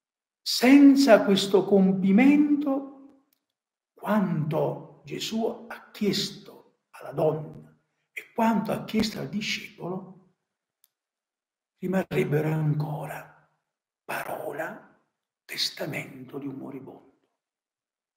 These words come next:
Cari amici,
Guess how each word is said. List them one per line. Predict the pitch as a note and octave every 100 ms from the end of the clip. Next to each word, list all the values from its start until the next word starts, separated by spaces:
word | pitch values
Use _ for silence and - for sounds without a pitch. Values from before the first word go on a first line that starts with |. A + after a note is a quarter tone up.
| _ _ _ _ _ _ _ _ _ _ _ _ _ _ _ _ _ _ _
Cari | - D#3+ D#3
amici, | C#3+ C3 - - - _